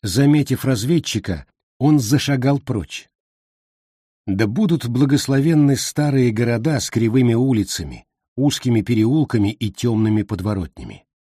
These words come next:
В одной из таких подворотен штабс-капитан рывком догнал связняка, сунул ему банкнот в сто крон, а взамен получил тощий конверт. "Ну!"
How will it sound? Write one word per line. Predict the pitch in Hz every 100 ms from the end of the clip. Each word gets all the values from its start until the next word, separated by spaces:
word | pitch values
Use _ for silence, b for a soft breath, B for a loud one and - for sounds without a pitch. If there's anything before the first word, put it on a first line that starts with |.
| _ _ _ _ _
В | - 107
одной | 120 131 165 131
из | -
таких | 131 113 139 -
подворотен | 104 107 127 165 - 85 -
штабс-капитан | - 135 - - 117 110 139 117
рывком | 123 123 - 170 135 87 _ _ _
догнал | 90 120 120 127 143
связняка, | 110 113 107 107 107 151 110 - _ _ _ -
сунул | - 147 156 143
ему | 127 131 131
банкнот | 113 127 - 135 165 -
в | -
сто | - - 113
крон, | 113 117 85 - _ _ _
а | 101 104
взамен | 87 120 120 160 131
получил | 120 117 110 139 135
тощий | - 135 127 - 110
конверт. | 120 113 98 71 - _ _ _
"Ну!" | 110 127 180 113